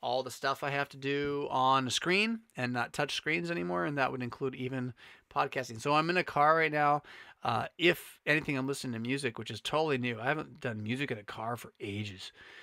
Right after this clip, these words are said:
um, but I'm on full retreat a little bit here. Trying again to say no and rethink, but, oh, it looks like I have a prescription ready, and, uh, <laughs>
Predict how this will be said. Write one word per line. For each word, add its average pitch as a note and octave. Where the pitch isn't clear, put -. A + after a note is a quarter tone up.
um, A2+
but D3
I'm D#3
on D#3
full C#3+
retreat A#2
a -
little G#2
bit A#2+
here. A2
Trying F#3+
again E3
to B2
say D#3+
no D3+
and C3
rethink, C3
but, C#3
oh, D3+
it C#3+
looks C#3
like C#3
I C3+
have B2+
a A#2+
prescription F3
ready, E3
and, C#3+
uh, A#2+
<laughs> -